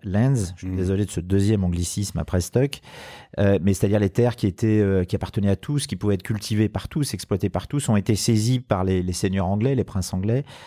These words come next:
Speaker 1: Thomas More a dit, mais <laughs> il faut qu'on permette aux gens de vivre dignement, puisqu'ils n'ont plus ces terres collectives qui appartiennent à tous, et il faut qu'on distribue ou qu'on réfléchisse à la distribution d'un revenu minimum. Alors peut-être que ça prendra cinq siècles, euh, entre le seizième et aujourd'hui,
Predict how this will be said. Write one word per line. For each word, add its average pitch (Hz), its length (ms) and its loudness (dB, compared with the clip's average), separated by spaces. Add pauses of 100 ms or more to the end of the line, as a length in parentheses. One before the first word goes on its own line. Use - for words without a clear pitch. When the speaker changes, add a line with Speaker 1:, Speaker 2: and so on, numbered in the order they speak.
(160)
Speaker 1:
Thomas - 320 -4
More 117 180 2
a 92 80 2
dit, 123 140 2
mais 92 180 0 (260)
<laughs> - 260 -14
il 101 100 0
faut - 140 0
qu'on 101 160 0
permette 101 340 2
aux 98 80 4
gens 107 160 2
de 101 80 2
vivre 101 240 2
dignement, 101 560 2 (140)
puisqu'ils - 260 -4
n'ont 101 140 2
plus 123 180 0
ces - 140 0
terres - 200 -2
collectives 101 640 0 (220)
qui - 80 -2
appartiennent 92 400 0
à 92 60 4
tous, 156 320 0
et 92 200 2
il - 60 -6
faut 123 100 0
qu'on 101 140 0
distribue 104 540 -2 (160)
ou 110 80 -10
qu'on 104 160 2
réfléchisse 113 640 -2
à 139 160 0 (400)
la 98 80 0
distribution 104 580 -2
d'un 110 80 2
revenu 101 260 2
minimum. 98 380 2 (300)
Alors 95 120 0
peut-être 143 280 0
que 131 100 0
ça - 160 0
prendra 113 320 2
cinq 120 240 2
siècles, - 380 -2 (720)
euh, 95 380 -2
entre 90 220 -6
le 92 60 -2
seizième 110 400 2
et 104 60 2
aujourd'hui, 104 480 0